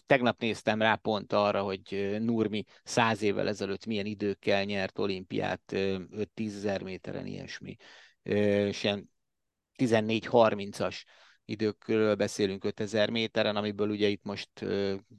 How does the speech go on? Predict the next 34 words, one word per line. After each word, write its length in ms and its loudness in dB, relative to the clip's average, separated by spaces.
Kiptum 480 -6
futotta 460 -4
tulajdonképpen 680 -2
a 40 -4
maratoni 460 -6
rekordját, 600 2
tehát, 240 2
hogy 120 -2
nem 260 4
gondolnám, 720 6
hogy, 240 -6
hogy 140 -2
a, 260 -2
hogy 180 -6
Nurmi 360 8
idejével, 640 4
vagy 200 0
a 60 2
körülményeivel, 880 2
vagy 160 -4
cipőivel, 520 0
tehát, 160 -10
hogy, 140 -6
hogy, 260 0
hogy 260 -2
bármi 440 4
összehasonlítható 1000 -4
lenne. 220 -4
Tehát 200 2
ilyen 160 4
szempontból 540 4
ez, 340 2
ez, 260 4
ez 220 0